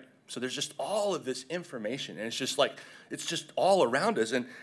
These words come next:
and I haven't even begun to talk about the future,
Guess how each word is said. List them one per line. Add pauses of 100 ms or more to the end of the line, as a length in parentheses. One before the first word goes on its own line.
and
I
haven't
even
begun
to
talk
about
the
future,